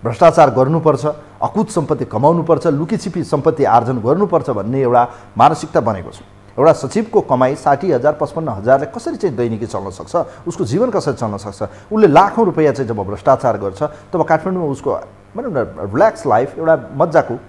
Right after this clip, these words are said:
लाइफ चाहिँ जिउँछ, उसका छोराछोरीले राम्रो शिक्षा पाउँछन्। गरिबहरूका लागि पनि त्यस्तै हो। आज गाउँ बस्तीमा जाने हो भने न पानी छ, न शिक्षा छ, न स्वास्थ्य छ, न, म, बनेका चाहिँ त्यहाँ स्कुलका भवन छन्।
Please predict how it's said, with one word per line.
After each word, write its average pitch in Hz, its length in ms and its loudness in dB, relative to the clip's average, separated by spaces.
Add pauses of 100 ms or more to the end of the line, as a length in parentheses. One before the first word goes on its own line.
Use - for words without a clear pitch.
(720)
लाइफ 110 220 -4
चाहिँ 113 140 -4
जिउँछ, 101 280 -8
उसका 131 320 -6
छोराछोरीले 113 680 -2
राम्रो 113 260 0
शिक्षा 117 260 -8
पाउँछन्। 95 320 -10 (340)
गरिबहरूका 240 460 4
लागि 185 140 4
पनि 196 160 -6
त्यस्तै 135 280 -6
हो। 87 100 -10 (280)
आज 180 140 2
गाउँ 214 280 2
बस्तीमा 190 380 -2
जाने 160 260 4
हो 151 60 -2
भने 151 140 -4
न 131 120 -4
पानी 143 340 -2
छ, - 120 -12
न 139 140 -8
शिक्षा 151 340 -6
छ, 170 120 -10
न 131 180 -6
स्वास्थ्य 156 360 -4
छ, 190 100 -10
न, 147 220 -2 (280)
म, 127 340 -6
बनेका 202 300 2
चाहिँ 151 220 -4
त्यहाँ 135 320 -8
स्कुलका 135 320 -4
भवन 135 360 2
छन्। 196 140 -10